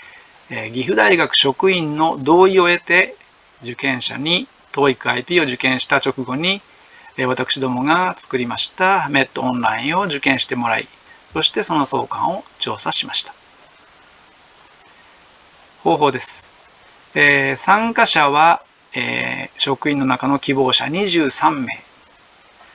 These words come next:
そして実施時期に関して言いますと、二千二十年十月から二千二十一年二月の間に、えー、四度トーイックが行われましたけれども、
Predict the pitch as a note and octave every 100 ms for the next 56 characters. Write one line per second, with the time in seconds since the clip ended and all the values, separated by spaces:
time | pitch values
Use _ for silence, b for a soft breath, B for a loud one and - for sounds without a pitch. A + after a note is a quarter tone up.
0 | B B - D3 - F3+ F3+ C#3+ C#3+ D3+
1 | C#3+ - C3+ C3 B2 - B2+ B2+ C3 -
2 | G3 G3 A3+ E3+ D3 D#3 D3 C#3 C3+ C#3
3 | C3 B2+ B2+ C3+ C3+ - - C#3 E3+ F#3+
4 | D#3 D#3+ D3 D3 C3+ B2 C3+ C3 C#3+ C#3
5 | - C3 B2 B2+ C#3 F3 G3 B B B
6 | B - C3+ C#3 G3 A3 F3 C3+ - -
7 | D3 C3+ B2 B2+ A#2+ - B2 C3+ D3+ C3+
8 | C3+ B2+ B2 C3+ - A#2 A#2+ B2 D3 F#3